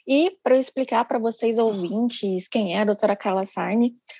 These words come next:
a doutora Carla Sarne é uma dentista, empresária, fundadora da Rede Sorridentes, a maior e mais premiada rede de clínicas odontológicas da América Latina e é reconhecida como uma das maiores empreendedoras e lideranças femininas deste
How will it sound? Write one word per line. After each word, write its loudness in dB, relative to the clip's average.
a 4
doutora 0
Carla -2
Sarne 0
é 0
uma 2
dentista, -2
empresária, 2
fundadora 0
da 0
Rede -4
Sorridentes, -6
a -2
maior 2
e -4
mais -4
premiada 0
rede -2
de -2
clínicas -2
odontológicas 0
da 0
América -2
Latina -2
e 6
é 6
reconhecida 0
como 0
uma 0
das 0
maiores 2
empreendedoras -2
e 0
lideranças 0
femininas 0
deste 0